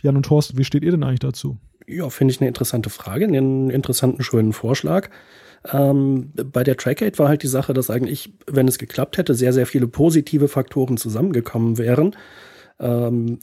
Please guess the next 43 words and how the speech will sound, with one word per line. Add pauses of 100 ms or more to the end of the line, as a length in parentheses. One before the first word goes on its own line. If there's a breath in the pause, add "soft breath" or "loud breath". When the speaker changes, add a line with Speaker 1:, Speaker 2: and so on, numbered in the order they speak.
(140)
Speaker 2:
wir
wollten
sowieso, (240)
äh,
alle
zu
der
Convention. (500 loud breath)
Ähm,
ich
vermute,
dass (120)
einige
oder
viele
unserer
Hörer
da
gewesen
wären (220)
oder
dass
jedenfalls (140)
von
den
Leuten,
die
sowieso
zu
der
Trackgate
gehen, (640 loud breath)
zumindest
ein
paar
von
uns
schon
mal
gehört
haben. (340)
Äh,
insofern,